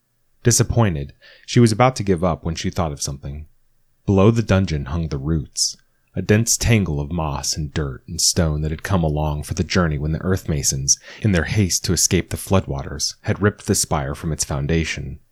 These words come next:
Could an earth mason have entered the storage room through there? It seemed absurd. The roots were a death trap, ever on the verge of crumbling loose.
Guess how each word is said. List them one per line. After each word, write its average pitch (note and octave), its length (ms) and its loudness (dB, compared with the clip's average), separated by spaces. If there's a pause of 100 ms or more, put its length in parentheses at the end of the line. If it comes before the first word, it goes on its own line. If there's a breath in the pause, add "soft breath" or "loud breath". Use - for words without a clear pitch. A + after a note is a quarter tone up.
(420)
Could - 120 -2
an F#2+ 160 4
earth G#2 260 0
mason B2+ 320 4
have G#2 160 0
entered F2+ 320 -2
the F2+ 40 2
storage D#2+ 480 0
room F#2+ 240 2
through F2 200 0
there? D2 460 -4 (460)
It - 120 0
seemed F#2+ 320 4
absurd. C#2+ 640 -2 (320)
The A#2 100 4
roots A#2 320 4
were E2+ 100 0
a D#2 100 -2
death - 260 -4
trap, D2 420 -8 (280 loud breath)
ever A2+ 260 6
on A#2 100 8
the A2+ 80 8
verge D#2+ 360 0
of - 140 -8
crumbling D#2 460 0
loose. E2 520 0